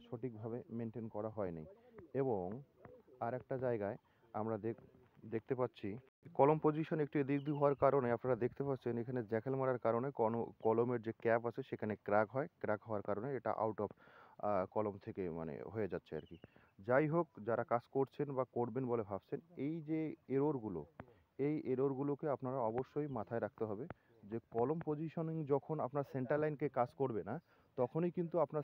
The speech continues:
center line বা পজিশনিংটা ঠিক রাখার জন্য এই সমস্ত jackal মেরে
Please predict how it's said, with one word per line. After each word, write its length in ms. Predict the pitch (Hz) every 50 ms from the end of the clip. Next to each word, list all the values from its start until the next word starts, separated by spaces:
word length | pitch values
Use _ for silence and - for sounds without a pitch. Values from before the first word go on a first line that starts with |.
| - -
center 280 | 143 131 120 147 147
line 240 | 147 156 156 151 139
বা 180 | 135 143 139 139 139
পজিশনিংটা 580 | 127 127 123 135 131 - 143 143 147 135 - 135
ঠিক 300 | - - - 156 131 131
রাখার 260 | 131 123 - 123 110
জন্য 220 | 101 123 131 165 180 - - - - -
এই 120 | - 143 147 -
সমস্ত 380 | - 147 151 147 - - 147 143
jackal 460 | 120 104 120 113 117 - 151 151 147
মেরে 300 | 139 127 131 135 180 214